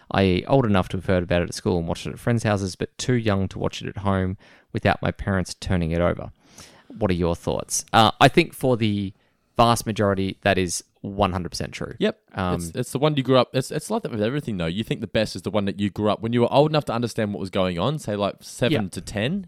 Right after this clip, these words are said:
Speaker 2: that's, that, you always
Speaker 1: Yeah.
Speaker 2: think that's the best era. Yeah.
Speaker 1: Yeah. And I probably, like, I've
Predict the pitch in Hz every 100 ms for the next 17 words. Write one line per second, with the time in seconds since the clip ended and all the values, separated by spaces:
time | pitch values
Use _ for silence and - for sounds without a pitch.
0 | _ 123 127 - 113 - 123 120 117 113
1 | 107 107 - 92 - 87 76 - _ -
2 | 85 - _ _ _ - - _ _ -
3 | - - - 160 - - 240 226 160 104
4 | - - 120 - - 156 147 104 -